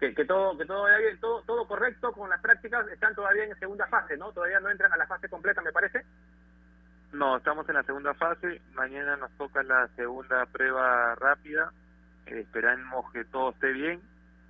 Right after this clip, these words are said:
Speaker 2: creo que no vamos a tener ningún problema, los chicos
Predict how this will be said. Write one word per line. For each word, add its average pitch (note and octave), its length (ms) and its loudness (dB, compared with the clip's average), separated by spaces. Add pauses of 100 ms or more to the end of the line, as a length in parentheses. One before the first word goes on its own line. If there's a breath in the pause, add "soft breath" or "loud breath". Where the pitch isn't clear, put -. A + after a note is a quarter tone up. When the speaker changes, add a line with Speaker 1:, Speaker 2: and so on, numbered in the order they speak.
(140)
Speaker 2:
creo C3 160 2
que B2 100 -4
no B2 160 2
vamos B2 160 -2
a A#2 40 -18
tener A#2+ 160 0
ningún A#2+ 180 -12
problema, C#3 520 2 (720 soft breath)
los A#2 160 2
chicos B2+ 540 0